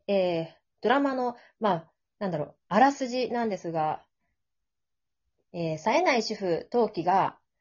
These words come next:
ラジオトークを始めた。そこにはいろんな人物がいたという人間ぐ-、えー、いいのか。えー、群像劇となっているというような設定で、あの、ニコさんには丸投げしましたね。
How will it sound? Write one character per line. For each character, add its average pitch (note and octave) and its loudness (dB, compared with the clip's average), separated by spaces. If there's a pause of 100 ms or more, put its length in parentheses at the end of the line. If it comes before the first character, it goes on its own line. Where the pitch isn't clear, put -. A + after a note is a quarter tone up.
(180)
ラ F#3+ -2
ジ G#3+ 0
オ C4 2
ト B3+ 4
ー A#3 -2
ク F3 0
を D#3+ 2
始 D#3+ -4
め E3 -2
た。 D3+ -4
そ G3 -6
こ A#3+ -2
に B3 0
は F3 2
い E3 -2
ろ A3 0
ん D4+ -4
な D4+ 2
人 C4+ -2
物 A3+ -6
が C#4 2
い G#3 -4
た F#3+ 2
と F#3 -2
い E3 2
う E3+ -4
人 A#3+ 0
間 B3 0
ぐ-、 A#3+ -2
え E3 0 (760)
ー、 F#3+ -6
い - -
い - -4
の E3 -2
か。 B2+ -6
え F3+ 0
ー、 E3+ 0
群 C4+ 2
像 D#4+ 4
劇 E3+ -4
と G#3 2
な G3 0
っ G3 -4
て F3 0
い F#3+ -2
る A3+ 0
と G#3 2
い F#3 2
う F#3 0
よ F#3+ 0
う - 0
な E3+ -2
設 E3+ -6
定 F3 0
で、 G#3 4 (400)
あ F3 -4
の、 D#3+ -6
ニ G3+ -6
コ G3+ 0
さ F3 -2
ん E3 -2
に D#3+ -2
は D3+ 0
丸 F3+ 6
投 A#3 8
げ G#3 4
し G#3+ 0
ま F#3 -2
し E3 -8
た C3+ -12
ね。 F#3 -4